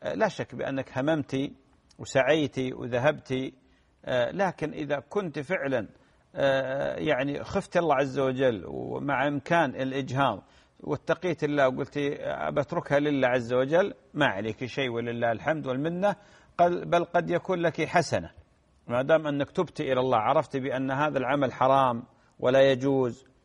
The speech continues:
وأن هذا الإجهاض محرم، وتركتيه لله، وقلتي: "خ-، آه، بتركه لله، وعسى الله يرزقني مثلا بنت أو ولد صالح"، وما عليك شيء، بل لك حسنة.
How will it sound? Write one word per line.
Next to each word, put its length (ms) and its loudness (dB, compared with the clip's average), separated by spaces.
وأن 260 -2
هذا 280 2
الإجهاض 480 0
محرم، 680 2
وتركتيه 600 -2
لله، 480 4
وقلتي: 460 -4
"خ-، 120 -8
آه، 360 -2
بتركه 500 0
لله، 460 2
وعسى 320 0
الله 120 4
يرزقني 520 2
مثلا 440 2
بنت 380 0
أو 160 4
ولد 240 6
صالح"، 460 2
وما 220 0
عليك 340 0
شيء، 220 -4
بل 180 0
لك 340 -2
حسنة. 440 -2